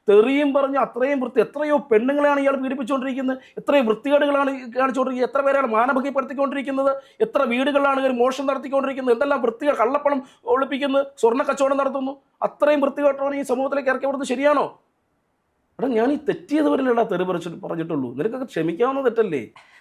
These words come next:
ആ ബിനുവിനെ കൊന്ന പോലീ-, പോലീസുകാർ ഇവരെ കേസെടുത്തിട്ടില്ലടാ, ആ കേസ് അന്വേഷിച്ചിട്ടില്ല. രണ്ട് നന്നായിട്ട് പഠിക്കുന്ന പിള്ളേരാ ഉള്ളേ. ഞാൻ അവർക്കെതിരെ തന്നെയാടാ പറഞ്ഞിട്ടുള്ളൂ. നിനക്ക് ക്ഷമിക്കാവുന്ന തെറ്റല്ലേ സൂര്യേട്ടൻ ചെയ്തിട്ടുള്ളൂ?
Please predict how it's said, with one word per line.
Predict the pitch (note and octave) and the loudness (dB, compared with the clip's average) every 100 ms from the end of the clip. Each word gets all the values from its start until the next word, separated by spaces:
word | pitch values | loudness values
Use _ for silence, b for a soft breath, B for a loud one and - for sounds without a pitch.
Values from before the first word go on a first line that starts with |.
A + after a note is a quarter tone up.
| b b _ - | b b _ -8
ആ | A#3 | -6
ബിനുവിനെ | A#3+ A3+ C#4 D4 | -2 -2 0 0
കൊന്ന | C4+ B3 | 0 0
പോലീ-, | G#3+ G#3+ G3+ G3 F#3+ | 4 4 4 -2 0
പോലീസുകാർ | G3+ A#3 B3+ | 0 2 0
ഇവരെ | C4+ C4 | 0 -2
കേസെടുത്തിട്ടില്ലടാ, | A#3 G#3 A#3 C4 C4+ C4+ A#3+ C#3+ - _ _ _ _ _ _ | 2 2 2 -4 -4 -2 0 0 -4 _ _ _ _ _ _
ആ | - | 0
കേസ് | G#3+ B3 | 2 2
അന്വേഷിച്ചിട്ടില്ല. | A3+ B3+ C4 C4+ C4 A#3 C#3 - - | 0 -2 -2 -4 0 0 0 -4 -10
രണ്ട് | D#3 A#3+ A3+ | -4 -2 -2
നന്നായിട്ട് | F#3 A#3 B3 | -2 -2 -2
പഠിക്കുന്ന | A3+ G3 G#3 B3 | -2 -2 -2 -6
പിള്ളേരാ | G#3+ F#3+ A#3 C4 | -6 -2 0 2
ഉള്ളേ. | A3+ F#3 C3 - _ _ _ _ _ _ _ - | 2 0 -4 -10 _ _ _ _ _ _ _ -4
ഞാൻ | B3+ | -2
അവർക്കെതിരെ | G#3+ A3+ D4 D4 D4 | 0 -2 -2 0 0
തന്നെയാടാ | D4 C4 F3+ | 2 2 2
പറഞ്ഞിട്ടുള്ളൂ. | E3+ D3+ D3 C3+ A#2 | 0 -2 0 -2 -4
നിനക്ക് | A2+ _ _ _ _ _ _ - - | -14 _ _ _ _ _ _ -10 -6
ക്ഷമിക്കാവുന്ന | D#4 G#3 G#3+ C4+ C#4+ | 0 0 2 0 2
തെറ്റല്ലേ | D4 C4+ C#4 | 0 0 -2
സൂര്യേട്ടൻ | C4+ A#3+ A#3+ A3+ | -2 2 2 4
ചെയ്തിട്ടുള്ളൂ? | G#3+ F#3+ D#3+ C3+ | 2 2 0 -4